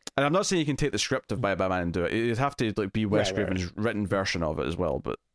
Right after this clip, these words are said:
Speaker 1: you know. Anyway,
Speaker 2: Yeah, like,
Speaker 1: two out of ten.
Speaker 2: I, I,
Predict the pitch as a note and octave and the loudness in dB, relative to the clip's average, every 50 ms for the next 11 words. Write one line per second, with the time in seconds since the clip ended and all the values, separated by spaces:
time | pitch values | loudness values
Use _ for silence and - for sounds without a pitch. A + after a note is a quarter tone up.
0 | - - E2+ D#2+ - - _ _ _ _ _ _ _ _ _ _ _ _ _ _ | -6 -4 -4 -4 -4 -6 _ _ _ _ _ _ _ _ _ _ _ _ _ _
1 | _ _ _ _ - - G3+ G#3+ F3 C3+ A2 G#2+ G#2 G2+ G2 - A#2 A2 A#2 A#2+ | _ _ _ _ -2 2 2 4 4 4 2 2 2 4 4 2 2 2 0 -2
2 | - _ _ _ _ - - B2 F#2 - G2 D2 - C3+ - - - E3+ F3+ - | -4 _ _ _ _ -2 -2 -2 0 0 0 -2 -2 -2 -4 -2 -2 -2 -2 -2
3 | - | -6